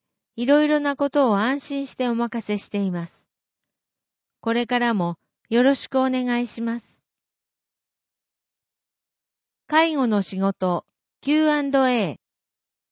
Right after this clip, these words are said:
介護の仕事に興味が湧いたけど、どんな職種があるのだろう。一回体験してみたいけど、できるかな。こういっ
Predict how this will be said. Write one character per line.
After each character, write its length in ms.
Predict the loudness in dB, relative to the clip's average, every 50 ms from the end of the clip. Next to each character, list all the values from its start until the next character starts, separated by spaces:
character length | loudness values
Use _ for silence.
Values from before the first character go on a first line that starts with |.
| _ _ _ _ _ _ _ _ _ _ _ _ _ _ _ _ _ _
介 300 | -4 0 0 0 2 0
護 100 | 0 0
の 140 | 0 0 -2
仕 140 | -2 -4 -4
事 280 | -4 -2 -2 -2 -2
に 160 | -2 -2 -2 -2
興 260 | 0 2 2 2 2
味 140 | 0 -2 -2
が 140 | -2 -2
湧 160 | -2 -2 -2 -2
い 80 | -4
た 120 | -6 -6 -6
け 160 | -6 -8 -6
ど、 240 | -6 -6 -8 -8 -10 _ _ _ _ _
ど 180 | 0 0 0 0
ん 80 | 0
な 100 | -2 -2
職 240 | -2 -2 -2 -4 -4
種 180 | -6 -4 -4 -2
が 140 | -2 0 0
あ 60 | 0
る 100 | 0 0
の 140 | 0 0 -2
だ 160 | -2 -4 -4
ろ 300 | -4 -6 -8 -8 -12 -16 _ _ _ _ _ _ _ _ _ _ _ _ _ _ _ _ _ _ _
う。 60 | -4 -4
一 140 | -4 -4 _ _
回 240 | -2 0 0 0 0
体 260 | 0 0 0 0 -2
験 280 | -2 -2 -2 -2 -2 -4
し 100 | -6 -6
て 100 | -6 -4
み 160 | -4 -4 -4
た 140 | -2 -2 -2
い 80 | -2 -2
け 160 | -2 -2 0
ど、 240 | 0 -2 -4 -4 -8 _ _ _ _
で 120 | -6 -6 -4
き 160 | -2 -2 0
る 120 | 0 -2
か 140 | -2 -4 -4
な。 380 | -4 -4 -4 -4 -6 -8 -10 -14 _ _ _ _ _ _ _ _ _ _ _ _ _ _ 0
こ 200 | 4 6 6 6
う 60 | 4
い 40 |
っ 40 | 2